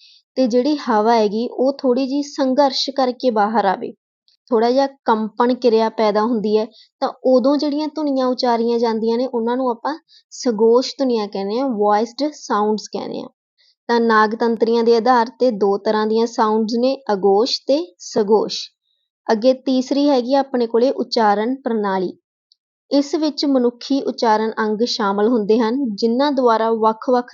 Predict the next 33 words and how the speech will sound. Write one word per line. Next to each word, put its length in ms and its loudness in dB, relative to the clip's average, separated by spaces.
ਧੁਨੀਆਂ 340 -2
ਦਾ 180 0
ਉਚਾਰਨ 480 0
ਕੀਤਾ 320 -6
ਜਾਂਦਾ 300 -6
ਹੈ। 120 -6
ਹੁਣ 600 -8
ਉਚਾਰਨ 460 2
ਪ੍ਰਣਾਲੀ 440 0
ਦੇ 120 0
ਵਿੱਚ 220 -2
ਆਪਣੇ 360 -2
ਕੋਲੇ 360 0
ਮਨੁੱਖੀ 580 -2
ਉਚਾਰਨ 540 0
ਅੰਗ 300 -2
ਆ 160 2
ਜਾਂਦੇ 380 0
ਨੇ 140 -2
ਜਿਨ੍ਹਾਂ 320 0
ਦੀ 120 0
ਸਹਾਇਤਾ 600 -4
ਨਾਲ 260 -2
ਆਪਾਂ 320 -4
ਜਿਹੜਾ 240 -2
ਧੁਨੀਆਂ 460 -4
ਦਾ 180 -4
ਉਚਾਰਨ 440 -2
ਕਰਦੇ 360 -6
ਹਾਂ, 100 -8
ਵੱਖ-ਵੱਖ 680 -6
ਧੁਨੀਆਂ 340 -4
ਦਾ 160 -2